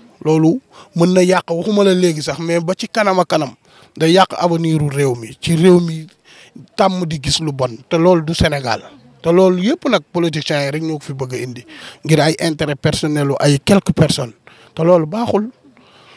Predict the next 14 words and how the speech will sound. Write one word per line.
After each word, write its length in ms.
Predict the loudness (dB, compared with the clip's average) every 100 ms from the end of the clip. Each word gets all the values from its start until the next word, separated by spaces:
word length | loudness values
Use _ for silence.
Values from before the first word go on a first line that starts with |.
| -2
loolu 200 | 2 4
baaxul. 420 | 4 4 2 0
Nañu 200 | -2 0
fay 240 | 2 2
naar 240 | 4 0 0
bi 100 | -2
xoromam, 380 | -4 -4 -6 -8
mooy 260 | -4 -4
fay 340 | 4 6 6 6 2
Sénégal 480 | 2 2 -2 -2
li 80 | -4
mu 100 | -4
leen 180 | -4 -4
defal. 340 | -8 -10 -10